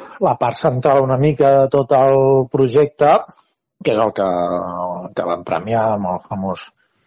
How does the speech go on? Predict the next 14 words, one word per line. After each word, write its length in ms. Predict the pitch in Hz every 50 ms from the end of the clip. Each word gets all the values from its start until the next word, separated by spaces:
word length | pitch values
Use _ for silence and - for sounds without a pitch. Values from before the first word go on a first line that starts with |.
| _ _ _ _ _ _ _
Premi 300 | - 123 120 117 113 113
Europeu, 480 | 110 110 110 107 107 - 120 117 120 120 120 117
no? 240 | 113 127 202 - - - - - - - - _ _ _ _ _ _ _
Doncs 300 | - 160 147 127 113 117
vindria 360 | 123 117 117 113 120 120 107
a 20 | -
ser 140 | - 110 110
la, 280 | 113 110 107 101 95 98 104
la 80 | 104 104
construcció 800 | - 117 104 - - - 123 113 - - - - 135 120 120 110 - - - _ _ _ _ _ _ _ _ _ _ _ _ _ _ _ _ - - -
de, 200 | 139 151 147 147 131 123 117 104 104 104 101 98 98 101 107
d'uns 220 | 107 110 113 - -
sistemes 520 | 127 113 - - 151 131 127 127 120 110
d'emmagatzemament 720 | 120 113 101 104 104 98 - 104 95 90 110 104 98